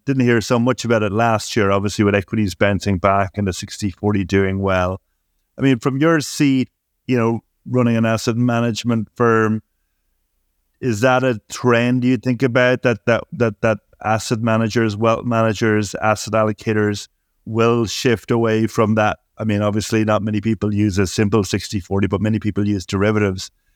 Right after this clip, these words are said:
that that kind of benchmark might shift over time. And what, what, what might a new kind of approach look like if it's not sixty forty?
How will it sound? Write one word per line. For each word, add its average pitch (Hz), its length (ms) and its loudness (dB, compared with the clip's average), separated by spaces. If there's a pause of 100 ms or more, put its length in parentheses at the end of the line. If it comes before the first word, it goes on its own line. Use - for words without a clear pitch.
(240)
that 110 160 0
that 117 240 0 (500)
kind 113 160 -2
of 90 140 -4
benchmark 110 500 2
might 101 220 -4
shift - 360 -2
over 107 220 2
time. 107 380 0 (440)
And 107 120 -2
what, 117 240 0 (100)
what, - 320 -2
what 113 180 2
might 110 240 -2
a 107 80 0
new 113 600 2 (160)
kind 110 160 0
of 98 80 0
approach 101 500 0
look 110 220 0
like 202 200 2
if 104 140 0
it's - 180 -6
not 101 200 -2
sixty 107 280 -6
forty? 98 400 -2